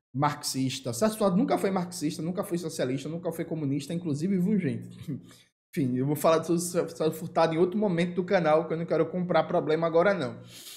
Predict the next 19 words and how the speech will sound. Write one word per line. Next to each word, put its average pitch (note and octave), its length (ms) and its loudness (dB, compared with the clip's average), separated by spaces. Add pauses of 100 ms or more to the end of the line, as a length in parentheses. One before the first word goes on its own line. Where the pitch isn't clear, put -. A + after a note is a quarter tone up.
(240)
Mas, E3 180 6
assim, C3+ 460 0 (460)
é, B2+ 640 0
é, - 20 2
é, B2 40 0
Celso E3+ 300 0
Furtado, F3 560 6
na F3 420 6
época F#3 640 6
dele, C#3+ 560 0
era E3+ 560 4
um G#3 320 -6
dos E3+ 200 -2
economistas E3+ 600 -2
mais D#3 340 0
moderados G#3 840 4
que - 120 -12
se - 280 -8
tinha A3 460 -2